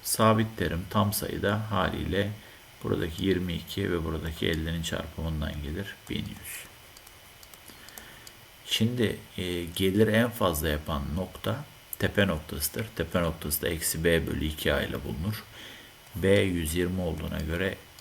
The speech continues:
eksi B eksi yüz yirmidir. İki A da iki çarpı eksi yirmi. Burası altı, altı bölü ikiden üç.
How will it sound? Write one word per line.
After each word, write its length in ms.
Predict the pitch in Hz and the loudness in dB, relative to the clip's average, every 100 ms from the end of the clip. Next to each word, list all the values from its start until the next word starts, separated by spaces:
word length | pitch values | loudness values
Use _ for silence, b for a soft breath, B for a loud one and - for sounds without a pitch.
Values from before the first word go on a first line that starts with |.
| - | -8
eksi 480 | 87 82 - - - | -4 -2 -2 -2 0
B 60 | 78 | 0
eksi 560 | 76 - 76 - - | 0 -2 -6 -6 -4
yüz 180 | 85 85 | -2 0
yirmidir. 540 | 87 85 82 90 - - B B B B - | 0 0 -2 -4 -6 -8 B B B B -14
İki 320 | 104 - - 92 | -12 -4 2 4
A 200 | 80 80 | 4 0
da 80 | |
iki 300 | 104 - - | -2 -4 -6
çarpı 580 | 78 - 73 76 - 90 - - | -4 -2 -4 -6 -6 -6 -6 -8
eksi 360 | 82 - - | -6 -4 -4
yirmi. 380 | - - - - - - - - B B B B B - - | -4 -6 -6 -10 -12 -18 -20 -20 B B B B B -20 -10
Burası 300 | 107 90 82 | -2 -2 -2
altı, 540 | 82 82 80 - 101 - - | -2 -2 -4 -4 -4 -4 -4
altı 320 | 85 80 - 82 | -4 -4 -6 -6
bölü 240 | 73 76 | -4 -4
ikiden 420 | 78 - - 87 - - | -6 -6 -4 -6 -6 -10
üç. 280 | - - | -8 -8